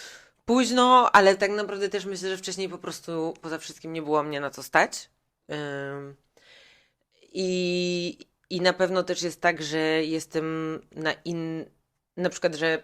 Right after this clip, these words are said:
dzięki temu, nie wiem, że popracowałam nad swoimi lękami, no to po prostu lepiej mi się żyje, bo na przykład ten lęk tak nie determinuje, em, mnie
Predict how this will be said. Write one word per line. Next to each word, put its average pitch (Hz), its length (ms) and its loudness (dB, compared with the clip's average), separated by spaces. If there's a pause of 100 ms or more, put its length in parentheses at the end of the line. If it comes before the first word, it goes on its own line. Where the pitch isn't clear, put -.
(200)
dzięki 147 400 -10
temu, 160 200 -4
nie 151 120 -6
wiem, 143 140 -10
że 139 80 -14
popracowałam 147 800 -6
nad 139 300 -10 (840)
swoimi 156 380 -4
lękami, 175 720 2 (760)
no 175 100 -8
to 180 60 4
po 190 60 4
prostu 180 220 -6
lepiej 156 300 -4
mi 147 120 -12
się 147 140 -14
żyje, 123 280 -12 (260)
bo 139 120 -8
na 139 120 -8
przykład - 420 -8
ten 143 240 -2
lęk 143 420 -6 (280)
tak 139 280 -4
nie 147 160 -6
determinuje, 147 1040 -4 (500)
em, 139 920 -10
mnie 156 560 4